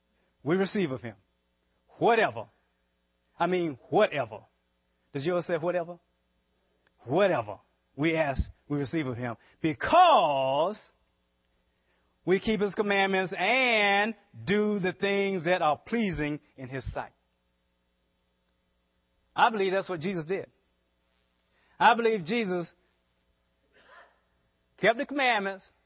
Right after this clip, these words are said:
did what was pleasing in his sight, because the word says so. He said, "I always," that's what Jesus said, "I always do what pleases the Father." So therefore, whatever he said is done. Whatever. But the same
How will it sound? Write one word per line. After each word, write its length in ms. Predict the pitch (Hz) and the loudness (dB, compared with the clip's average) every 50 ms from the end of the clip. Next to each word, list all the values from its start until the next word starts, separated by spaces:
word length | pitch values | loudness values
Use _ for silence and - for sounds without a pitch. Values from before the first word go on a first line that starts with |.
| _ _ _ _ _ _ _ _ _ _ _ _ _ _ _ _ _ _ _ - | _ _ _ _ _ _ _ _ _ _ _ _ _ _ _ _ _ _ _ -4
did 220 | 117 190 254 269 | 0 2 4 4
what 140 | 262 262 247 | 4 2 0
was 100 | 254 220 - | 0 -2 -4
pleasing 280 | - 262 262 254 240 254 | -2 -2 -2 -2 -2 -2
in 120 | 254 262 | -4 -4
his 80 | 262 - | -4 0
sight, 220 | - 220 196 196 | 2 2 2 2
because 180 | 175 175 190 180 | 0 -2 -2 0
the 60 | 175 | 0
word 240 | 175 185 202 220 208 | 0 0 0 -2 -2
says 180 | - 208 196 165 | -2 -4 -4 -2
so. 80 | 196 | -4
He 120 | 185 190 196 | -4 -4 -2
said, 140 | 175 208 | 0 0
"I 200 | 208 202 196 220 | 0 2 2 2
always," 720 | 233 247 269 294 311 320 311 285 262 233 220 190 170 151 139 | 2 2 4 4 4 4 4 2 2 0 0 0 -2 -2 -4
that's 120 | 151 160 175 | -6 -8 -8
what 120 | 180 156 | -8 -8
Jesus 160 | 156 214 180 | -8 -6 -4
said, 80 | 170 160 | -2 0
"I 100 | 196 208 | 0 2
always 460 | 196 208 233 247 233 202 185 170 160 | 2 2 2 2 2 0 0 -2 -4
do 100 | 151 175 | -4 -4
what 180 | 170 170 156 147 _ _ _ | -4 -4 -6 -8 _ _ _
pleases 260 | - 196 180 156 139 | -4 -4 -4 -4 -4
the 40 | - | -2
Father." 280 | - 190 175 147 127 127 _ _ _ _ _ _ _ _ _ _ _ _ _ _ _ - | 0 2 2 2 0 -4 _ _ _ _ _ _ _ _ _ _ _ _ _ _ _ -6
So 120 | 160 147 | -4 0
therefore, 500 | 135 214 277 262 - - 185 165 160 143 | 2 4 4 4 2 0 -2 -2 -2 -2
whatever 340 | - 147 160 214 277 302 311 | -2 0 2 2 2 2 2
he 100 | 302 302 | -2 -2
said 380 | 247 285 262 240 220 220 214 214 _ _ _ _ _ _ _ _ _ _ _ _ _ _ _ _ | -2 -2 -2 0 0 -2 -4 -8 _ _ _ _ _ _ _ _ _ _ _ _ _ _ _ _
is 100 | 123 120 | -20 -16
done. 200 | 110 113 117 110 104 _ _ _ _ _ _ _ _ _ _ _ _ _ _ _ _ _ _ _ _ _ _ _ _ _ - | -12 -12 -12 -12 -14 _ _ _ _ _ _ _ _ _ _ _ _ _ _ _ _ _ _ _ _ _ _ _ _ _ -8
Whatever. 320 | 143 147 156 127 92 95 - _ _ _ _ _ _ _ _ _ _ _ _ _ _ _ _ _ _ _ _ _ _ _ _ _ - | -4 -4 -4 -4 -6 -10 -18 _ _ _ _ _ _ _ _ _ _ _ _ _ _ _ _ _ _ _ _ _ _ _ _ _ -6
But 240 | 131 165 170 - 143 | -2 -2 -2 -2 -2
the 100 | 156 135 - | -10 -12 -6
same 520 | - 180 196 226 254 254 262 254 262 247 | -4 -2 0 0 0 0 0 -2 -4 -6